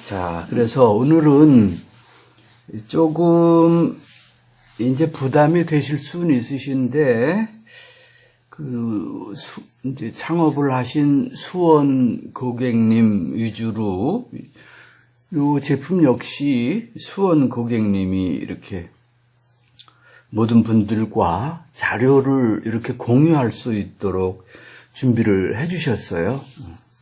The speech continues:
아주 고맙습니다. 자, 그래서 그 모든 분들 예습과 복습이 될 것 같고요. 특히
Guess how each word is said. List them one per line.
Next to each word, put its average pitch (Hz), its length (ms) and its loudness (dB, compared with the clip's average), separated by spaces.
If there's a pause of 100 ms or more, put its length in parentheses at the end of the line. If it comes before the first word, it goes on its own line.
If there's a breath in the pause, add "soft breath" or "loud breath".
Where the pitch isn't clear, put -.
(280)
아주 101 560 -6
고맙습니다. 117 920 -2 (1080 loud breath)
자, 110 200 -10
그래서 107 760 -2 (760 loud breath)
그 - 440 -12
모든 120 480 4
분들 123 880 4
예습과 120 760 4
복습이 113 500 -2
될 98 160 -4
것 101 160 -6
같고요. 120 580 -2 (300)
특히 147 920 4